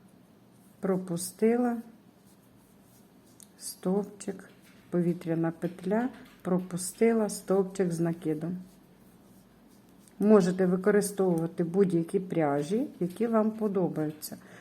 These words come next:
Не обов'язково однотон, не обов'язково такий гачок, як у мене. Ось так.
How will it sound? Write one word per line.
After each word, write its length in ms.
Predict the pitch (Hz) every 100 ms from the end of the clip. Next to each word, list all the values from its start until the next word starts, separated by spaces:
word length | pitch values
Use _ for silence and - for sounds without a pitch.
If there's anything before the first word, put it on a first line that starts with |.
| - -
Не 280 | 185 185 175
обов'язково 840 | 156 165 170 170 - 240 294 294 - -
однотон, 680 | 196 190 214 214 220 160 160 - - - - -
не 260 | 175 196 196
обов'язково 840 | 175 185 185 185 - 254 277 269 -
такий 340 | - 180 208 220
гачок, 520 | 180 180 196 208 - -
як 240 | 160 175 185 - - - - - -
у 80 | 202
мене. 440 | 196 170 151 160 180 - - - - - - - - - - - - - - - - - - - - - - - - - -
Ось 220 | 240 233
так. 380 | 233 226 226